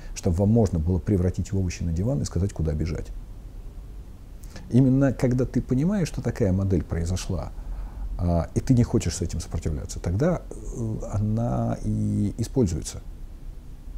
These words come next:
Потому что, сразу хочу сказать, это подобно пистолету. Потому что в данном случае ты предупреждаешь человеку: «Не нужно со мной так себя вести». Но мы нормальные люди, у нас все хорошо, мы стараемся с людьми как можно меньше общаться. Знаете, где она родилась?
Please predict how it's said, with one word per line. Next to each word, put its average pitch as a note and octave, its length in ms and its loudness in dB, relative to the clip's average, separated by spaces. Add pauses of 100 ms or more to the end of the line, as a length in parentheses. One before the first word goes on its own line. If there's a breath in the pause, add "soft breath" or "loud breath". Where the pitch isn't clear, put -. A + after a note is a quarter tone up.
(480 loud breath)
Потому A#2 300 2
что, A2 240 2
сразу A#2 260 0
хочу G#2 220 0
сказать, G2 400 0 (220)
это - 260 -2
подобно G#2+ 400 0
пистолету. - 520 0 (760)
Потому F#2 260 0
что F2 480 2
в F2 80 0
данном G#2+ 300 2
случае E2 480 2 (260 loud breath)
ты A#2 80 6
предупреждаешь G#2 640 2
человеку: E2+ 440 2
«Не E2+ 100 4
нужно A2+ 240 4
со F2 140 -2
мной G2 180 2
так F2+ 180 -2
себя D#2+ 200 0
вести». - 340 -2 (1300)
Но F#2 120 2
мы A#2+ 120 8
нормальные A#2+ 460 4
люди, G#2+ 200 4
у - 20 4
нас G2+ 160 2
все - 100 -4
хорошо, - 420 -2
мы F2+ 120 0
стараемся A2 320 0
с - 20 -6
людьми G2 180 2
как F#2 200 -2
можно F#2 180 -2
меньше F#2 240 -2
общаться. - 320 -4
Знаете, C#3 220 4
где A#2+ 160 6
она G#2 120 4
родилась? F2 440 0